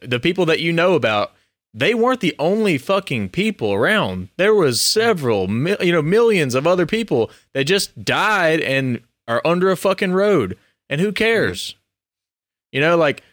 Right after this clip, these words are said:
Speaker 1: and
Speaker 2: Well, I mean, that's how you get a Poltergeist movie, when you build,
Speaker 1: Yeah.
Speaker 2: <laughs> build a condominium community on top of an Indian burial ground. Then you get Poltergeist.
Speaker 1: Right. I think there's a lot of, I think there's a lot of freedom in that, though, in that idea of, like,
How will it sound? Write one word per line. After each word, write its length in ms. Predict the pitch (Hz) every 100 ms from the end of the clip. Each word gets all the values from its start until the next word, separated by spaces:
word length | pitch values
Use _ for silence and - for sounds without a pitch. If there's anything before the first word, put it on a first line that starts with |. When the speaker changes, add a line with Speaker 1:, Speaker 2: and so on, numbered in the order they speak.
| _ _ -
Speaker 1:
and 320 | 170 170 160 _ _
Speaker 2:
Well, 120 | 160
I 20 |
mean, 180 | 185 190
that's 180 | 190 214
how 80 | 220
you 160 | 196 175
get 160 | 175
a 40 | 131
Poltergeist 720 | - 147 - 120 117 107 -
movie, 320 | 107 101 104
when 220 | 104 117
you 140 | 110 98
build, 560 | 113 147 151 147 127 - _ _ _ _ - 139 -
Speaker 1:
Yeah. 380 | 143 156 123 -
Speaker 2:
<laughs> 40 |
build 160 | 135 156
a 40 | 143
condominium 680 | 156 151 143 151 147 131
community 480 | 131 123 143 139 117
on 160 | 107 107
top 300 | 123 123 120
of 160 | 104
an 100 | 107
Indian 300 | 120 117 107
burial 320 | 104 120 110
ground. 320 | 101 95 90 98
Then 160 | 139
you 80 | 147
get 180 | 123 -
Poltergeist. 640 | 117 110 87 - - -
Speaker 1:
Right. 260 | 185 104 - _ _ _ _ _ _ _
I 120 | 156
think 160 | 190 247
there's 160 | 196 175
a 60 |
lot 160 | 175 160
of, 80 | 139
I 80 |
think 160 | 151 190
there's 160 | 185 156
a 40 |
lot 200 | 147 131
of 80 | 98
freedom 420 | - 143 151 107
in 80 | 95
that, 240 | 92 90
though, 240 | 101 98 98
in 140 | 107
that 140 | 110 107
idea 420 | 101 92 120 117
of, 140 | 95
like, 380 | 98 98 92 -